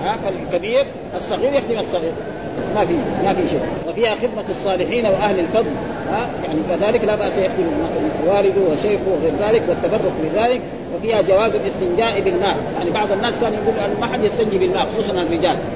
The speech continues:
إلا بالأحجار، لا، ها؟ جائز، الرسول كان يستنجي بالماء ويستنجي، لا بالماء واست-، واستحبابه ورجحانه على الاقتصار على الحجر.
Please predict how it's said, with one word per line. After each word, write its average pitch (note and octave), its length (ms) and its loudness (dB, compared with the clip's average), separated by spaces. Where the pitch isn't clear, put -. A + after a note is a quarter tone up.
إلا A3 160 2
بالأحجار، E3 520 0
لا، G3+ 80 -2
ها؟ A#3+ 320 0
جائز، G3+ 280 2
الرسول E3+ 500 2
كان F3+ 160 4
يستنجي G3 320 0
بالماء F#3 340 2
ويستنجي، F#3 360 2
لا F#3 120 4
بالماء F#3 520 0
واست-، F3+ 680 -2
واستحبابه F#3+ 600 0
ورجحانه G3+ 520 0
على F#3 140 0
الاقتصار A#3 500 -2
على G3 160 2
الحجر. D#3 300 -2